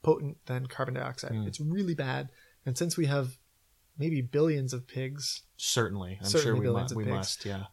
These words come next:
Speaker 1: um, it's a huge environmental impact.
Speaker 2: Yeah.
Speaker 1: And they've created this genetically modified pig that produced less gas. And that was gonna be huge for the environment, right?
Speaker 2: Hmm.
Speaker 1: And that was actually in Guelph. And I remember I was th-, I was in, in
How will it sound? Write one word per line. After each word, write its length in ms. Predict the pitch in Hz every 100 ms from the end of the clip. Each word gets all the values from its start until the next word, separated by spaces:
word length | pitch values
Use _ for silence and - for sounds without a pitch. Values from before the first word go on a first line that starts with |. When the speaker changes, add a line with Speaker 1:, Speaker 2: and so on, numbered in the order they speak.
| -
Speaker 1:
um, 500 | 139 123 120 123 127 _ _
it's 160 | - 127
a 40 |
huge 280 | 127 165 151
environmental 540 | 135 123 120 120 131 127
impact. 420 | 131 127 127 - -
Speaker 2:
Yeah. 220 | 113 113
Speaker 1:
And 140 | 147 147
they've 220 | 151 147
created 420 | - 175 175 156
this 280 | 139 131 - - _ _ _ _ -
genetically 460 | 139 143 139 139
modified 400 | 131 127 135 131
pig 300 | - 196 175
that 120 | 160 -
produced 340 | 135 127 -
less 200 | 135 123
gas. 600 | - 180 165 160 - - - - - - _ _ _ _
And 640 | 156 139 135 135 135 135 135
that 200 | 143 139
was 220 | 135 151
gonna 200 | - 147
be 100 | 143
huge 440 | 127 - 220 208 -
for 100 | 185
the 80 |
environment, 420 | 190 214 196 127 -
right? 300 | 135 170 196 - -
Speaker 2:
Hmm. 200 | 113 110 101
Speaker 1:
And 260 | 143 139 139
that 100 | 147
was 200 | 160 139 -
actually 320 | 170 - 180
in 140 | 147
Guelph. 540 | 131 165 165 147 - -
And 120 | 156 147
I 40 |
remember 260 | 170 170 -
I 60 | 160
was 220 | 160 135
th-, 140 | 160 -
I 40 |
was 140 | 143
in, 280 | 170 165 151 - -
in 380 | 165 160 147